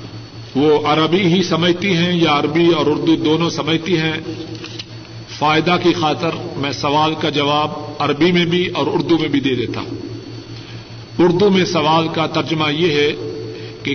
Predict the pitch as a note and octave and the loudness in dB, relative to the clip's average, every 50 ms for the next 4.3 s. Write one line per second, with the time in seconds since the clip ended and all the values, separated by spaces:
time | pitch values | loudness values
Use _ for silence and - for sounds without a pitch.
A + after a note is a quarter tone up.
0 | B2+ - E3+ D#3+ E3 E3+ E3+ E3 E3 - - D#3 D3+ D#3 D#3 D#3+ E3+ F3+ F3+ F3 | -2 0 2 4 4 4 4 2 2 0 -2 -2 -2 -2 0 2 2 2 2 0
1 | F3 D#3+ D#3 D3+ D3+ E3 E3+ E3 - - - - - - - - - - A#2+ A#2+ | 0 2 2 2 2 0 -2 -4 -6 -8 -10 -10 -12 -12 -12 -12 -12 -8 -4 0
2 | C#3+ D3+ D#3+ D#3+ E3+ E3+ F#3+ F#3+ F#3 F3+ E3 D3+ - - D#3 D3 D3+ D#3+ E3 - | 2 2 4 4 4 4 2 2 2 0 0 0 0 0 2 2 2 2 0 -2
3 | - - - - - - - - - - - - - - - - - - - D3 | -6 -10 -10 -12 -12 -14 -14 -14 -14 -14 -16 -16 -16 -16 -16 -16 -18 -6 -4 -2
4 | D3 - D#3 F3 F3+ F3 | -2 0 0 0 0 0